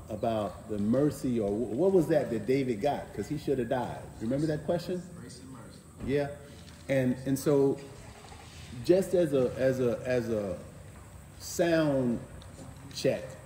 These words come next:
Speaker 1: So David has stolen somebody's wife, and he's killed her, I mean, killed him, the man whose wife she was,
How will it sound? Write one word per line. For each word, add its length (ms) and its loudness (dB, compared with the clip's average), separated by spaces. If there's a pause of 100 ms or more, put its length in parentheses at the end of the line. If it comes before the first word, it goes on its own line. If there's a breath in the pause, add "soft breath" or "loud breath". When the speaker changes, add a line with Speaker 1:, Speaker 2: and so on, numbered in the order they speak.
(460)
Speaker 1:
So 140 -2
David 440 6
has 160 2
stolen 600 6
somebody's 500 4
wife, 380 4 (1500)
and 120 6
he's 180 6
killed 420 6
her, 180 4 (680)
I 40 2
mean, 140 8
killed 340 8
him, 420 4 (160)
the 60 0
man 280 4 (140)
whose 180 4
wife 320 2
she 60 -4
was, 420 2